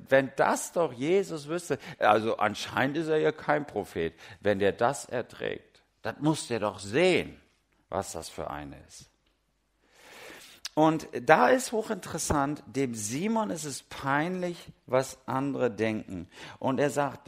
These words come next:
„Was, was ist denn mit diesem Propheten? Warum weiß er denn das nicht, wer das ist?“ Und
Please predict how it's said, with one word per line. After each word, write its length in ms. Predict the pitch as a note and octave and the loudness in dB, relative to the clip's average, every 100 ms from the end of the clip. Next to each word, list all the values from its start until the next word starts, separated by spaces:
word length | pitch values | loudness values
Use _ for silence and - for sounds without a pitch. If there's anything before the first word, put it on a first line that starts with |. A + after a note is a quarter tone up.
| G2+ | -2
„Was, 480 | B2+ F3+ G3+ - - _ | 2 2 -2 -6 -12 _
was 300 | A2+ D#3 D#3+ | 0 0 0
ist 240 | F#3 - | -6 -4
denn 120 | G3 D3 | -2 -2
mit 160 | A#2+ | -4
diesem 240 | A#2 A2 A#2 | -4 -4 -6
Propheten? 640 | - G#2 - G#2 G#2 G2+ | -4 -4 -4 -4 -2 0
Warum 400 | C3 C3+ C3 A2+ | 2 0 -2 4
weiß 340 | C#3+ F#3+ F#3+ | 4 4 2
er 80 | D#3+ | -2
denn 240 | B2 A#2+ | 0 0
das 340 | A2 A2 - G#2+ | 0 -2 -6 -8
nicht, 280 | G2+ G2+ G2+ | -8 -6 0
wer 160 | G2+ | 2
das 240 | G2 F#2+ - | 2 -2 -8
ist?“ 500 | - F2 - - - _ _ _ _ _ - - - - _ _ - - | -10 -10 -12 -16 -20 _ _ _ _ _ -20 -18 -18 -20 _ _ -18 -2
Und 360 | C#3 D3 D3 | 2 2 2